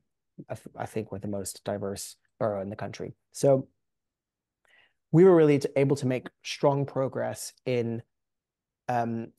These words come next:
conversations around race, and part of that was in part because half of our,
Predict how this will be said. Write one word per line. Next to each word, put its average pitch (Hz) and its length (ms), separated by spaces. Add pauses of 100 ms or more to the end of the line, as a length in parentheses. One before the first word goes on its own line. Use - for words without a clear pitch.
conversations 123 800
around 117 400
race, 120 580 (1160)
and 123 300 (840)
part 170 220
of 139 80
that 110 280
was 123 140
in 131 140
part 135 400 (200)
because 139 480 (400)
half 147 200
of 131 80
our, - 180